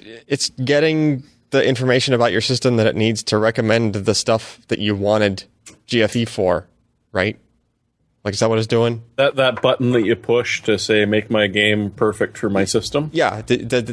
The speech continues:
Speaker 1: the, like, it has to tell somebody what your games are so it can get the things back to make it perfect for your system, right?
Speaker 2: It'll also let them run sort of a, a Steam hardware survey in the background, too.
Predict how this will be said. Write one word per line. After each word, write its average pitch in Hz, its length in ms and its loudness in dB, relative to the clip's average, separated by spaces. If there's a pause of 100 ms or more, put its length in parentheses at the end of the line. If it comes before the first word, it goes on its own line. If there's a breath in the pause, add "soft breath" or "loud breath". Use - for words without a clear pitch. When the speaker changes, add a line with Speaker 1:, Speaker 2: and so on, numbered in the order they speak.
(160)
Speaker 1:
the, - 160 -12
like, 117 300 -2
it 123 100 -10
has 127 240 -2
to - 80 -10
tell 120 560 0 (880)
somebody 117 600 0 (200)
what - 240 -2
your 101 120 -6
games 120 320 0
are 90 260 0
so 95 240 0
it 78 100 -8 (280)
can 98 120 -4
get 107 300 -2 (240)
the 101 100 -4
things 104 300 -4
back 107 460 -2
to - 100 -14
make 87 180 -2
it - 140 -6
perfect 98 300 -4
for 90 80 -2
your - 100 -4
system, - 320 -4 (160)
right? 180 220 -4 (240)
Speaker 2:
It'll 123 140 -4
also 123 260 -2
let 120 160 -2
them 113 180 -2
run 107 320 -2
sort 107 220 -2
of 98 80 -4
a, 98 600 2
a 98 120 0
Steam 98 560 -2
hardware 101 320 2
survey 92 340 2
in 87 60 0
the 90 80 -2
background, 87 460 0
too. 95 420 0